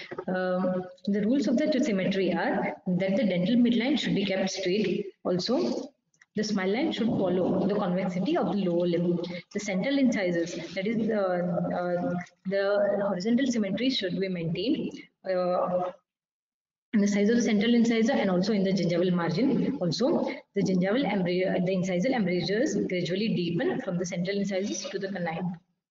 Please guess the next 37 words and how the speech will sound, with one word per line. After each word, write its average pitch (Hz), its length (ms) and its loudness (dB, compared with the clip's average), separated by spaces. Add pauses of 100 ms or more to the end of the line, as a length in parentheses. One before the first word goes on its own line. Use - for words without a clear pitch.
(520)
And 190 100 2
the 202 60 2
mesial 196 300 2
inclinations 196 680 0
are 214 100 -2
more 196 200 2
pleasing 190 400 2
as - 120 0
compared 175 340 0
to 175 100 -2
that 165 160 0
of 160 80 0
the 269 140 4
distal 254 260 2
inclinations. 170 840 0 (1900)
Coming 202 180 2
on 311 140 2
to - 80 2
the 247 80 4
axial, 208 340 2
axial 196 300 0
inclination, 196 760 2 (380)
in 214 100 2
an 311 120 2
aesthetic 233 340 0
smile, 180 540 0 (340)
the 185 100 0
direction 180 440 0
of 220 100 4
the 233 60 0
anterior 202 400 0
teeth 302 360 0
and 190 120 2
the 196 60 2
lo-, 190 200 2
long 185 240 2
axis 208 400 0